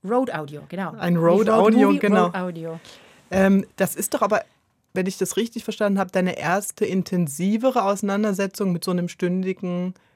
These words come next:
Speaker 2: Klangstück, das jetzt wirklich für eine Ausstrahlung, in erster Linie nicht für eine Installation, ähm, oder für ein Konzert geplant ist, oder? Ist das in deiner Biografie so richtig
Speaker 1: Das stimmt. Das ist, das ist
Speaker 2: wiedergegeben?
Speaker 1: was,
Speaker 2: Mhm.
Speaker 1: genau, das ist, das ist neu für mich.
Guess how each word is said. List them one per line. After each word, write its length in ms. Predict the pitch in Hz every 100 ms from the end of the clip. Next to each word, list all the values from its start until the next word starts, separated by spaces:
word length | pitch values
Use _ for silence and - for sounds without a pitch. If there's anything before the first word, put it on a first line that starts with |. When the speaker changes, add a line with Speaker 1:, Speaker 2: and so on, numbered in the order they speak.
| _
Speaker 2:
Klangstück, 600 | - 165 160 214 - -
das 160 | 175 165
jetzt 160 | 180 -
wirklich 200 | 175 -
für 80 | 180
eine 120 | 143
Ausstrahlung, 720 | 135 190 - - 196 220 262
in 140 | 202
erster 340 | - 190 - 196
Linie 320 | 196 202 185
nicht 160 | 180 -
für 80 |
eine 120 | 170 156
Installation, 1000 | 175 - 156 143 - 170 185 226 226 - - _ 175
ähm, 180 | 175
oder 160 | 165 175
für 120 | -
ein 60 | 165
Konzert 460 | - 190 226 190 -
geplant 400 | 143 - 143 135
ist, 100 | -
oder? 280 | 185 247 311
Ist 160 | 185 -
das 140 | 190
in 120 | 185
deiner 220 | 190 185 196
Biografie 460 | 196 190 196 220
so 120 | 214 202
richtig 380 | 208 226 - _ _ _
Speaker 1:
Das 160 | 262 -
stimmt. 360 | 311 226 156 202
Das 120 | 185
ist, 200 | 247 -
das 80 | 226
ist 80 | 226 220
Speaker 2:
wiedergegeben? 280 | 240 226 240
Speaker 1:
was, 200 | - -
Speaker 2:
Mhm. 60 |
Speaker 1:
genau, 320 | 190 202 165
das 220 | 170 214 254
ist, 240 | 247 -
das 160 | 226 240
ist 240 | - -
neu 260 | 214 196 175
für 140 | 165
mich. 220 | 151 151